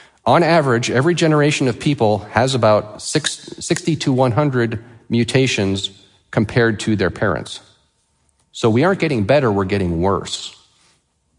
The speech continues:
And if you do the math on this, he, he actually built a, a simulator that, um, is called Mendel's Accountant. You can go tinker with it if you like, it's online.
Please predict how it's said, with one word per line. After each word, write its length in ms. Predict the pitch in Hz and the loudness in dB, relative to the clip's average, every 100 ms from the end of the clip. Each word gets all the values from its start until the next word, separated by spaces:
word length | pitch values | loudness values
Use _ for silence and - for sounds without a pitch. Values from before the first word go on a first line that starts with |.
| _ _ _ _ - | _ _ _ _ -2
And 80 | 113 | 0
if 80 | 117 | 2
you 60 | |
do 100 | 139 | 2
the 80 | 190 | 4
math 260 | 123 147 143 | 4 4 4
on 140 | 98 | 2
this, 200 | 92 98 | 0 0
he, 120 | 120 | -2
he 320 | 113 101 120 - | -2 -2 -2 0
actually 260 | 135 117 | 0 0
built 220 | 107 113 | 0 0
a, 80 | 104 | 0
a 240 | 92 - 95 | 0 -2 -2
simulator 480 | 131 117 95 98 | 2 2 2 0
that, 180 | 90 92 | 0 -4
um, 320 | - 90 85 | -4 -4 -4
is 80 | 82 | -4
called 220 | - 98 | -2 0
Mendel's 400 | 92 101 98 95 | 2 2 2 0
Accountant. 480 | 87 101 98 95 87 - - - _ _ - | -2 -2 -2 -2 -6 -8 -20 -20 _ _ -8
You 100 | 98 | -2
can 80 | 98 | 0
go 120 | 95 | 0
tinker 260 | 127 - | 0 0
with 120 | 98 90 | 0 -2
it 180 | 92 | -4
if 180 | 98 90 | -4 -4
you 60 | 90 | 0
like, 240 | 98 90 | 0 0
it's 100 | 90 | -2
online. 440 | 90 92 95 85 | 0 2 0 -2